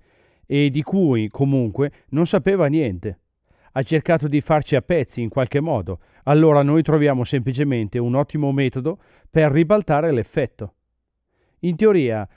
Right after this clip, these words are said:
a questo punto dovremmo odiarlo. Non vorremmo avere niente a che fare con questa persona.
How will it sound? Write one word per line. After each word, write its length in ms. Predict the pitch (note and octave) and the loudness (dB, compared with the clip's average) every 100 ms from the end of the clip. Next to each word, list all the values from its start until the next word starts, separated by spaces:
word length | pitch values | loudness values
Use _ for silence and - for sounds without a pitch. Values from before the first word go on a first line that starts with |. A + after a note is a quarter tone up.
| _ | _
a 140 | - | -8
questo 280 | B2+ D#3+ F3+ | -2 -2 -2
punto 320 | C#3 C#3 C3+ | -2 -2 0
dovremmo 360 | F3 D3 B2+ A#2 | 0 0 0 0
odiarlo. 520 | G#2 C3+ A#2 F2 F#2 - _ _ _ _ _ _ _ _ _ _ _ _ _ | -2 0 -2 -4 -12 -14 _ _ _ _ _ _ _ _ _ _ _ _ _
Non 200 | A2 C3 | -4 -2
vorremmo 420 | C3 D#3 F3 F3 | 2 4 4 2
avere 320 | D#3 D#3 D3 | 2 2 2
niente 380 | C3+ D3 F#3+ F3+ | 2 2 0 0
a 60 | F3+ | -2
che 140 | F3+ | 0
fare 320 | - C#3+ C#3+ | 0 0 0
con 160 | D#3+ D#3+ | 0 -2
questa 280 | B2+ A#2+ B2 | -2 -4 -4
persona. 600 | A2 F#2+ D3+ A2 E2 | -6 -6 -4 -4 -4